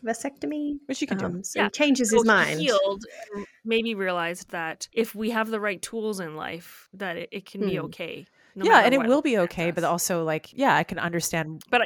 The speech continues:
Speaker 3: yeah.
Speaker 2: why someone would
Speaker 1: That
Speaker 2: think,
Speaker 1: would be
Speaker 2: feel
Speaker 1: something you would question,
Speaker 2: that you
Speaker 1: yeah.
Speaker 2: question or think about, and you're like, you
Speaker 1: Mm.
Speaker 2: know, it's, it happens a lot, a lot, a
Speaker 3: I think
Speaker 2: lot.
Speaker 3: that happens a lot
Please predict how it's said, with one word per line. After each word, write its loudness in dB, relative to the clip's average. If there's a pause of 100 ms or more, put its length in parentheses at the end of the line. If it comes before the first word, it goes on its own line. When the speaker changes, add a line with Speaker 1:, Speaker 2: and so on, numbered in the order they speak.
Speaker 3:
yeah. -4
Speaker 2:
why 4
someone -2
would -8 (260)
Speaker 1:
That 2
Speaker 2:
think, 0
Speaker 1:
would -4
be -6
Speaker 2:
feel 4
Speaker 1:
something -4
you -4
would -10
question, -6
Speaker 2:
that 0
you 4
Speaker 1:
yeah. -4
Speaker 2:
question 6
or 4
think -4
about, 4
and 2
you're -4
like, -6 (180)
you -4
Speaker 1:
Mm. -2
Speaker 2:
know, 4 (200)
it's, -4 (180)
it 4
happens 6
a 2
lot, 4
a 0
lot, 4
a -2
Speaker 3:
I 0
think -2
Speaker 2:
lot. 6
Speaker 3:
that 2
happens -4
a -2
lot -4